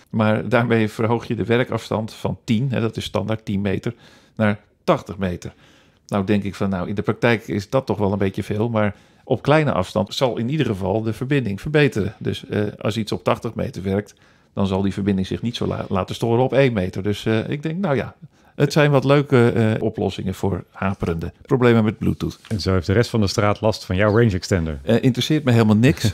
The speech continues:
Speaker 1: <laughs> als mijn muis het maar doet.
Speaker 2: Dus zo had ik laatst ook een, eh, een bijzonder probleem met, eh, met een Bluetooth-apparaat. Ik had, eh, draadloze oortjes van J B L, die was ik aan het testen. En iedere keer weer, eh, stopte opeens mijn muziek met afspelen.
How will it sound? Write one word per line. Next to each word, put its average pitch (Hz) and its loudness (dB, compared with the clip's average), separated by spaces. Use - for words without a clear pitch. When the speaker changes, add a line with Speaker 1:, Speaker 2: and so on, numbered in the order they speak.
Speaker 1:
<laughs> - -6
als 113 0
mijn 120 4
muis 113 4
het 107 -2
maar 98 -2
doet. - -6
Speaker 2:
Dus 98 -8
zo 110 0
had 107 2
ik 110 0
laatst 117 2
ook 120 0
een, 131 4
eh, 110 6
een 107 -2
bijzonder 120 2
probleem 113 2
met, 117 0
eh, 110 2
met 107 -2
een 98 0
Bluetooth-apparaat. 123 0
Ik - -6
had, 107 0
eh, 90 -2
draadloze 104 0
oortjes 131 0
van 101 0
J 101 2
B 82 0
L, 101 2
die 127 0
was 123 0
ik - -6
aan 113 -2
het 107 -4
testen. 123 -4
En 101 0
iedere 160 2
keer 104 2
weer, 139 4
eh, 113 2
stopte 160 -2
opeens 135 4
mijn 117 4
muziek 135 2
met 131 0
afspelen. 92 -2